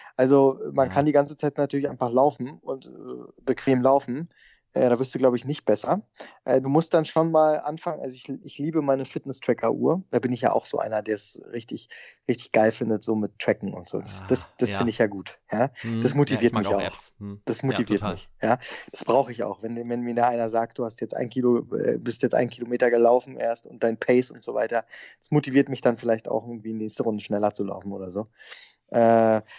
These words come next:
Speaker 1: du musst dir schon deine Ziele setzen, ne? Ein Kumpel von mir läuft, äh, sehr ausgiebig und er sagt, "Raoul, du musst jetzt mal anfangen, vielleicht mal fünf, fünf bis sieben Kilometer entspannt zu laufen, ne? Nicht, du musst jetzt keinen Marathon laufen,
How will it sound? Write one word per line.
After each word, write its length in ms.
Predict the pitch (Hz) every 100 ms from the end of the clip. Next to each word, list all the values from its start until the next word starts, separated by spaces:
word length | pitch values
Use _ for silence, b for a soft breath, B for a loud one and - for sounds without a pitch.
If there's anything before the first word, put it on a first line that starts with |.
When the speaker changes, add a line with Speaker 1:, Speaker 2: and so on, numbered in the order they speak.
| B
Speaker 1:
du 80 | -
musst 180 | 196 -
dir 80 | 240
schon 180 | 247
deine 200 | 208 196 185
Ziele 260 | 202 190
setzen, 380 | 165 185 - 107
ne? 100 | 104
Ein 120 | -
Kumpel 240 | - 175 190
von 160 | 160
mir 220 | 156 156 147
läuft, 360 | 147 151 -
äh, 200 | - 135
sehr 180 | 127 139
ausgiebig 540 | 151 - 151 151 143 143
und 60 |
er 80 | 123
sagt, 260 | 127 131 -
"Raoul, 240 | 147 160
du 40 | 147
musst 180 | 147 151
jetzt 140 | -
mal 140 | 131
anfangen, 380 | 143 - 143 135
vielleicht 260 | 131 135 -
mal 80 | 127
fünf, 400 | 156 156 - - b b -
fünf 260 | 156 156
bis 140 | 151 -
sieben 260 | 165 185
Kilometer 560 | 165 165 151 151 156 151
entspannt 460 | 170 170 - 196 214
zu 80 | 151
laufen, 340 | 117 107 110
ne? 200 | 160 190
Nicht, 260 | 165 180 156
du 60 |
musst 180 | 160 -
jetzt 140 | 151
keinen 140 | - 147
Marathon 400 | 185 190 - 110
laufen, 360 | 104 101 131